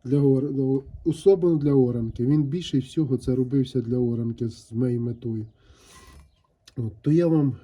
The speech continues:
рекомендую, якщо ви хочете попробувати і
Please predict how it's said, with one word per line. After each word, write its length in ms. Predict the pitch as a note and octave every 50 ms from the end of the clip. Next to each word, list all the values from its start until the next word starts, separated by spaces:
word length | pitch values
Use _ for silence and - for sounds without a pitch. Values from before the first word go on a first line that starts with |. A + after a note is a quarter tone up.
| - _ _
рекомендую, 760 | C3+ C#3+ C#3+ D3 - D3+ D3+ D3 C#3+ C#3 C3 B2+ B2 A#2+ B2
якщо 340 | C3+ C3+ C3+ - - F3 D#3
ви 160 | C3+ C3 A#2
хочете 520 | - - C#3 C3+ C3 - - B2 A#2 A2 - - _ _ _ _ _ _ _
попробувати 760 | - B2+ A#2 - F#3 F#3 E3 C#3 B2+ B2 A#2+ - C3 A2+ A2+ - _ _ _ _ _ _ _ -
і 340 | D3+ C#3 C3+ C3+ C3+ C3